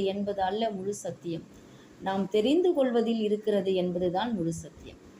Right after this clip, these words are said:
தேவன் எல்லாவற்றையும் சிலுவையில் முடித்த போதும் அதிலே நான் எவ்வளவு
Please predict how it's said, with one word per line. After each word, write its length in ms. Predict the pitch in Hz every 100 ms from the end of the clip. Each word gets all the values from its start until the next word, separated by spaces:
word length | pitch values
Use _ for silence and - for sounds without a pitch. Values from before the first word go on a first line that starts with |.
| - - - -
தேவன் 420 | 240 349 381 359
எல்லாவற்றையும் 840 | 254 233 294 359 339 285 294 269
சிலுவையில் 560 | 247 254 277 285 269 226
முடித்த 280 | 220 254 247
போதும் 360 | 214 190 180 220
அதிலே 380 | 190 190 226 262
நான் 240 | 240 202 185
எவ்வளவு 460 | 185 208 302 311